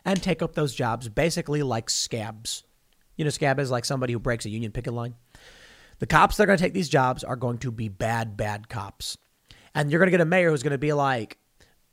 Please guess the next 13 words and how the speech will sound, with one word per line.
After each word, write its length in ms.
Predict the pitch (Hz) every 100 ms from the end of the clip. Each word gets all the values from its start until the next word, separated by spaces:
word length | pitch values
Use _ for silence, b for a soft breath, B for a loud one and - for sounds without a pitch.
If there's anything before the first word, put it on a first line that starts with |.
| _ _
"S-, 160 | - -
take 200 | 156 143
his 120 | 139
guns." 380 | 180 117 - - 127
And 100 | 139
they're 80 |
gonna 100 | 151
be 80 | 139
like, 160 | 135 -
"Okay, 280 | 113 110 117 - - _ _ 101
I 80 |
don't 180 | 117 143
care." 280 | - 95 139